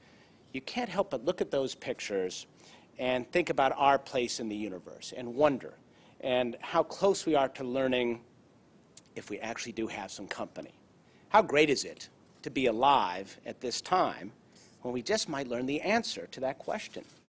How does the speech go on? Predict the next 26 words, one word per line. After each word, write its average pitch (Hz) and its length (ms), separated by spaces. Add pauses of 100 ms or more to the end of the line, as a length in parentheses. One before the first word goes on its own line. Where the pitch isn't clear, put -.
(680)
So - 140
now 214 180
we're 277 140
in 262 60
a 240 40
world 151 380
where 147 360 (180)
one 190 180
network 151 400
reports 156 380
with 139 100
a - 40
straight 240 300
face 120 540 (340)
about 165 200
a 156 60
study 196 460
that 165 160
suggests 160 800 (400)
staring 240 500
at - 200
breasts, - 800 (140)
a 135 60
woman's 135 300
breast, 123 380
presumably, 135 520